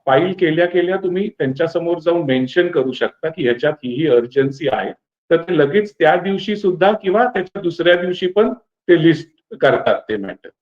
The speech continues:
आता मॅटर जेव्हा लिस्ट होतं, त्याच्यात एक पहिली शक्यता एक आहे की मॅटर डिसमिस होणार, कारण आता सुप्रीम कोर्टात चौतीस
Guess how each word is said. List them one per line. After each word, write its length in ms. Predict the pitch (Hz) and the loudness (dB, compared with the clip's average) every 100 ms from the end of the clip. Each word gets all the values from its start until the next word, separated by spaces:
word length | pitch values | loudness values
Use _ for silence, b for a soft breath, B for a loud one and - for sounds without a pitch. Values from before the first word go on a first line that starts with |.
| _ _ - | _ _ -4
आता 240 | 123 185 | -2 0
मॅटर 380 | 151 139 139 196 | 0 0 0 0
जेव्हा 300 | 190 196 202 | 2 4 4
लिस्ट 420 | 131 175 202 - | 4 0 0 -2
होतं, 320 | 180 170 170 147 - _ - | 0 2 2 -2 -6 _ 0
त्याच्यात 200 | 151 190 180 | 2 0 2
एक 240 | 185 196 | 0 2
पहिली 280 | 165 143 175 | 0 0 0
शक्यता 500 | 185 185 190 196 202 | 0 -2 0 0 2
एक 260 | 196 185 196 | 2 2 2
आहे 180 | 185 196 | 2 2
की 220 | 220 254 | 0 -4
मॅटर 300 | 165 160 202 | -4 0 0
डिसमिस 560 | 190 185 185 180 170 - | 0 -2 0 0 2 2
होणार, 220 | 123 120 | -2 -2
कारण 240 | - 147 | -4 -6
आता 360 | 175 120 175 214 - _ _ _ | -6 -2 0 0 -2 _ _ _
सुप्रीम 420 | - 143 139 175 180 | -6 -4 0 0 2
कोर्टात 420 | 185 180 202 196 | 0 2 0 0
चौतीस 580 | - 135 135 196 196 | 0 0 -2 -6 -8